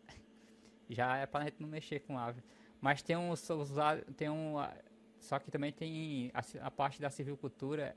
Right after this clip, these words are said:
é muita árvore mesmo pra você cortar. Quem quiser trabalhar com a silvicultura.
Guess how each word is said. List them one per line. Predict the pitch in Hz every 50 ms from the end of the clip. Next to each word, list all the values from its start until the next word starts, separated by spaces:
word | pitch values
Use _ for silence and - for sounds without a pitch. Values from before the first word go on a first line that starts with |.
| - -
é | - 120 120 123 123
muita | 127 127 127 131 135 139 151 160 - - 147
árvore | 131 123 123 131 127 127 131 131 135 135 135
mesmo | 131 131 120 117 113 113
pra | - 120
você | 113 - - -
cortar. | - 120 - - - 113 107 117 - - - - - - - - - - - - -
Quem | - 117 107
quiser | - 110 113 117 107
trabalhar | - 131 117 117 117 117 -
com | - 127
a | 123 120 113
silvicultura. | - - 123 117 120 - 120 - - 117 110